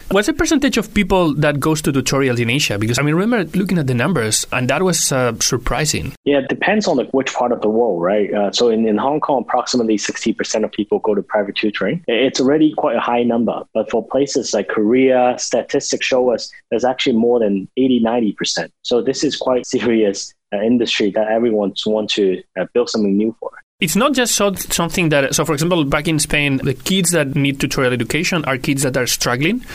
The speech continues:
Speaker 1: with something and they need the tutorials to catch up with the speed of the rest of the class. But sometimes in Asia, it's actually try to help the best performers to go faster and be able to overachieve.
Speaker 2: Yeah, you're right. So initially, it was just the intention of,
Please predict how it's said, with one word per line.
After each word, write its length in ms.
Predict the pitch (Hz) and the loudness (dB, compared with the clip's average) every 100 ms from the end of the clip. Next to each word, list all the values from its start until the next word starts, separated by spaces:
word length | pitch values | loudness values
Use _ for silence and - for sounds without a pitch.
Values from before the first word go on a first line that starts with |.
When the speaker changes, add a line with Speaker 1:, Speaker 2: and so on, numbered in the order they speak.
| - - | -8 -2
Speaker 1:
with 180 | 123 | 0
something 380 | - 139 170 175 | 2 0 0 0
and 120 | 120 | 0
they 120 | 123 123 | 2 2
need 240 | 131 139 | 2 2
the 80 | 135 | 0
tutorials 500 | 131 131 123 120 - | 0 0 0 0 -2
to 80 | 127 | -2
catch 320 | - 127 - | -2 -4 -2
up 140 | 123 | -2
with 180 | 131 135 | 0 0
the 60 | 117 | 0
speed 280 | - 147 | 0 0
of 60 | 139 | 2
the 80 | 123 | 2
rest 160 | 123 | 0
of 60 | 127 | 0
the 100 | 123 | -2
class. 320 | 180 175 117 - - - | 0 0 -2 -6 -10 -2
But 120 | 143 | -2
sometimes 380 | - 160 175 160 | 0 2 2 2
in 140 | 139 135 | 2 2
Asia, 480 | 170 - 135 113 - | 0 0 0 0 0
it's 220 | 131 - | 0 0
actually 500 | 135 - 139 131 120 - - | -2 -2 0 0 0 -6 -6
try 240 | - 135 | -2 0
to 220 | 135 - 127 | 0 -2 -2
help 480 | - 143 131 131 | 0 0 0 0
the 140 | - 117 | 0 0
best 280 | 127 135 - | 0 -2 -2
performers 480 | 139 131 123 165 | -2 0 0 -2
to 180 | - 131 | -2 -2
go 220 | 120 127 | 0 0
faster 640 | 117 - 139 143 - 95 - - - | 0 -2 -2 -2 -4 -6 -6 -14 -6
and 160 | - 120 | -4 0
be 80 | 127 | 0
able 140 | 123 | 0
to 140 | 113 127 | -2 -2
overachieve. 640 | 123 113 - 135 80 - - _ - | -2 -2 -2 -4 -4 -12 -20 _ 0
Speaker 2:
Yeah, 340 | 143 110 95 - | 2 2 -2 0
you're 260 | 151 143 | 4 4
right. 320 | 139 165 92 - _ | 4 2 0 -8 _
So 400 | - 156 151 - 143 | -2 0 0 -2 0
initially, 840 | 135 143 147 143 120 104 127 - | 2 2 0 0 2 2 0 0
it 60 | 135 | 2
was 180 | 127 | 2
just 300 | - 151 - | 0 -2 -2
the 180 | - 120 | 0 2
intention 600 | 113 113 131 127 - 117 | 2 0 0 -2 0 0
of, 160 | 104 | 0